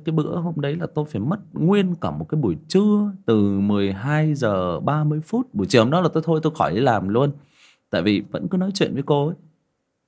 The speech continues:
Cái câu chuyện của cô cuốn hút mình quá là một. Thứ hai là nói thật lòng là mình, mình, tôi nói thật với các bạn là tôi, bởi vì công việc nó bận, tôi rất ít khi giao tiếp với anh chị em qua những cái cuộc gọi mà chủ yếu là qua chat thôi.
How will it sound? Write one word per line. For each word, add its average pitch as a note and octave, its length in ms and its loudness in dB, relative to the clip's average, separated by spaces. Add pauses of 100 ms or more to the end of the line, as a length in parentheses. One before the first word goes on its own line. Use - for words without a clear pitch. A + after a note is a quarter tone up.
(200)
Cái D#3+ 100 -12
câu E3+ 180 4
chuyện - 260 0
của - 100 -10
cô D3+ 160 0
cuốn D#3+ 220 -2
hút G3+ 240 -2
mình G2+ 180 -2
quá A2+ 200 0
là E3+ 120 0
một. G#2 280 -2
Thứ D#3 100 -2
hai C#3+ 260 0
là F#2+ 120 -4
nói F2+ 200 -4
thật - 280 -2
lòng G2+ 300 0
là F#2 180 -2 (280)
mình, A#2+ 220 2 (220)
mình, G#2+ 340 -2 (540)
tôi F#3 100 2
nói G3+ 120 2
thật G3 100 2
với - 80 -6
các F3 80 2
bạn C3 140 -2
là E3+ 100 -8
tôi, D3 400 2 (340)
bởi G2 120 0
vì F#2+ 60 -2
công C#3 200 0
việc A#2+ 280 0
nó B2+ 80 -8
bận, - 160 4 (420)
tôi D#3 100 0
rất A3 180 -2
ít A3 200 -2
khi C#3 260 2
giao C3 220 -4
tiếp F3+ 200 0 (1300)
với C3 280 0
anh D3+ 200 0
chị C#3 120 -2
em C3+ 340 0
qua B2+ 300 0
những A#2+ 140 -4
cái C#3+ 100 -8
cuộc G2+ 140 0
gọi F#2+ 280 -2
mà E2 120 -4
chủ E2 140 -8
yếu F2 100 -4
là C#3 80 -4
qua B2+ 140 -4
chat F#3+ 320 -4
thôi. C#3 200 -2